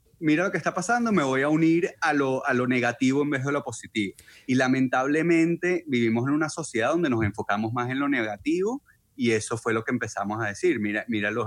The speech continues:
los saqueos, mira la, con que están quemando el Target", en vez de mirar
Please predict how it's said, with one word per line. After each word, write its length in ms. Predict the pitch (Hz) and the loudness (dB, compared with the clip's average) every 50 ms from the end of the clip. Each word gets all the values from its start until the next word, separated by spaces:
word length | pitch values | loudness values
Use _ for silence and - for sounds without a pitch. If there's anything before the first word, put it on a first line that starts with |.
| 110 107 107 | -2 -2 -4
los 340 | 110 110 107 104 101 - - | -4 -4 -6 -8 -8 -10 -12
saqueos, 640 | 101 104 - - 190 190 180 175 175 170 165 160 143 | -12 -14 -8 -6 -4 -2 -2 -2 -2 -2 -2 -2 0
mira 260 | 131 113 101 107 107 | 0 0 0 0 -2
la, 480 | 113 123 120 113 110 104 101 98 98 - - - - _ _ | 0 0 -2 0 -2 -2 -4 -6 -10 -12 -18 -20 -20 _ _
con 160 | - 117 110 | 0 0 0
que 80 | - 113 | 0 -4
están 220 | 95 - 110 104 101 | -6 -4 -4 -4 -2
quemando 400 | - 120 120 120 120 117 113 120 | 0 0 2 2 2 2 0 0
el 160 | 117 113 110 | 0 -2 -2
Target", 460 | - 185 185 180 170 170 165 180 175 - | 0 2 2 2 2 0 -2 -2 0 0
en 140 | 123 120 117 | 2 2 2
vez 260 | 120 120 120 120 120 | 2 2 0 0 0
de 280 | 127 139 170 190 - - | 0 0 -2 -2 -4 -4
mirar 420 | 254 117 117 107 107 107 113 117 | -2 0 0 2 2 0 -2 -2